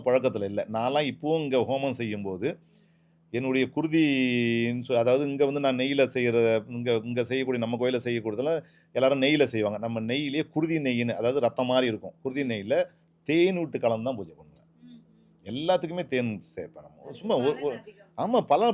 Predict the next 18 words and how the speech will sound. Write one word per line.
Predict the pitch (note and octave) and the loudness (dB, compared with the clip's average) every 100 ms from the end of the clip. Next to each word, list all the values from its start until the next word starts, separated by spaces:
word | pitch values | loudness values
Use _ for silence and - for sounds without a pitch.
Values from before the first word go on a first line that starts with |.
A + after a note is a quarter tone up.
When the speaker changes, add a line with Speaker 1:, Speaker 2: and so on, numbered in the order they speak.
| D3+ | 4
Speaker 1:
பலாபலன்கள். | D#3 A3+ G#3 F#3 D#3+ A#2+ | 6 6 6 2 0 -2
தேனை | D3+ F#3+ F#3+ | 2 2 2
பத்தி | F3 F3+ | 0 0
என்ன, | E3+ | 2
அதை | C3 C#3 | 4 4
உலகத்திலே | D3+ F3 F3 G3+ | 6 4 6 4
எச்சில் | E3+ - G3 D#3+ | 4 2 -2 2
பிரசாதம் | D3+ D3 D3+ D3+ | 2 4 4 2
தேன் | C#3 A#2+ | 2 2
தான். | G#2+ - _ _ _ _ _ _ _ _ _ _ _ _ _ | 0 -4 _ _ _ _ _ _ _ _ _ _ _ _ _
கடவுள் | A#2+ D#3+ F3+ D#3 | 2 4 4 4
ஏற்றுக்கொண்ட | D#3 E3 E3+ E3 D#3+ D#3 | 2 0 -4 -2 2 4
ஒரு | D3+ C#3 | 4 2
எச்சில் | B2+ D3 | -2 -4
பிரசாதம் | C3 A#2+ B2 A#2+ A#2+ | -2 0 0 0 0
எதுன்னா | C#3 F3+ F3+ | -2 -2 -2
தேனை | C#3+ D#3+ D#3 | 0 2 2
தான். | C3 | -2